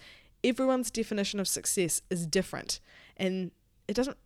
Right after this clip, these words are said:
matter what your definition of success is, as long as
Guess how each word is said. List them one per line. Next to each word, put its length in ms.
matter 580
what 240
your 120
definition 460
of 100
success 500
is, 280
as 160
long 280
as 440